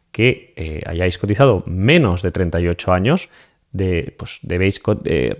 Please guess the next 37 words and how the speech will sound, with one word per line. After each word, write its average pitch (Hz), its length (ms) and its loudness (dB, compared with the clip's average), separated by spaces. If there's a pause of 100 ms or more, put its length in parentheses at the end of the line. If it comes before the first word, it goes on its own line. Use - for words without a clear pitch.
(100)
jubilaros 135 480 4
a - 20 6
los 139 200 2
sesenta 151 460 4
y 104 80 4
seis 131 560 2
años 117 600 2
y - 400 -2 (160)
medio. 90 480 0 (200)
¿De - 60 -20
acuerdo? 135 440 0
Sesenta 95 340 -6
y 95 60 -2
seis 107 180 0
años 107 180 0
y 120 40 2
medio 143 300 6 (340)
es 123 220 2
la 107 120 4
edad 107 120 6
de 107 80 2
jubilación 113 320 2
ordinaria 123 300 6
para 110 140 2
todas 110 140 4
aquellas 110 180 2
personas 117 340 0
que 107 140 0
no 110 180 4
alcancen 110 500 2
los 113 180 2
treinta 95 260 0
y 98 40 4
ocho 90 220 -2
años. 82 360 -4
Si - 220 -6
no, 107 300 2